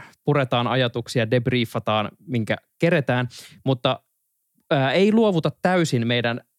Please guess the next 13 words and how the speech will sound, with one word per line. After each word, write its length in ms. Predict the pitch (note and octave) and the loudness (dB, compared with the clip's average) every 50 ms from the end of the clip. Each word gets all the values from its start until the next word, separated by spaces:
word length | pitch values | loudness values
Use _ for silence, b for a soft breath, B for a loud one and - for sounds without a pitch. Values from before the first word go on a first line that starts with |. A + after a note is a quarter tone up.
| _ _ | _ _
näistä 320 | C#3+ B2 B2 A#2 - - B2 | -2 0 0 0 -2 -2 0
perinteisistä 760 | - D#3+ E3+ E3 C#3 A#2+ - B2 A#2+ A2+ A2 G#2 - - G#2+ | 0 2 2 2 0 0 0 0 0 0 -2 -4 -4 -4 -2
osioista, 680 | G#2 C#3 C#3 - - A#2+ G2+ - F#2 A2 - - - - - B2+ G#2+ G#2+ B2+ | -2 -2 -2 0 -2 -2 -2 -2 -4 -6 -6 -10 -12 -10 -10 -12 -8 -2 0
vaan 360 | D3 E3+ E3+ D#3 C3+ B2+ A#2+ | 0 2 2 2 2 0 0
otetaan 480 | A#2 C3 - C#3+ B2+ - A#2 A2+ A2+ | -2 -2 -2 -2 0 0 -2 -2 0
tähän 280 | G#2 A#2 A2+ A#2+ A#2 B2 | -2 -2 -2 0 0 0
loppuun 480 | C3+ D3 - - _ B2+ A#2 A2+ G#2+ G#2 | 0 0 -2 -4 _ -2 0 0 0 0
Kaiken 500 | - C#3 C#3 C#3+ B2+ - A#2 A2 A2+ - _ _ | -2 -2 -2 -2 -2 -2 -4 -4 -6 -8 _ _
takana 380 | B2 A#2 - A#2+ A2+ A2 G2+ | -6 -4 -2 -4 -2 -2 -2
on 200 | C#2+ G#2 G#2 G2+ - - | -4 -4 -6 -6 -8 -6
twiitti, 500 | - F3+ G#3 F#3+ D3+ - _ - C3 A#2+ B B B B B B B B | -2 0 0 0 -2 -4 _ -4 -4 -4 B B B B B B B B
joka 340 | C3 B2+ - C3 B2+ - - - | -2 0 0 0 -2 -2 -2 -2
on 220 | C3+ C3 C3 C3 | 0 0 0 0